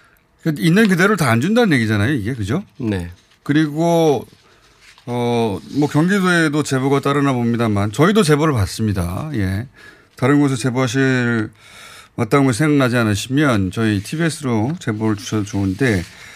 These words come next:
Speaker 1: 어, 모임 장소도 명하-, 명확하게 다 드러나지 않고 그리고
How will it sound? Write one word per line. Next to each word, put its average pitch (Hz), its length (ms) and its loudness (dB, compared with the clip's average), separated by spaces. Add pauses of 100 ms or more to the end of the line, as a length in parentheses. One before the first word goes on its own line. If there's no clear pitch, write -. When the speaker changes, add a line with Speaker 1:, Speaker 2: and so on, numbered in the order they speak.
(880)
Speaker 1:
어, 117 300 2
모임 170 360 4
장소도 156 540 2
명하-, 127 340 2 (240)
명확하게 120 420 -2
다 101 140 -2
드러나지 101 500 -2
않고 117 500 -8
그리고 123 540 -2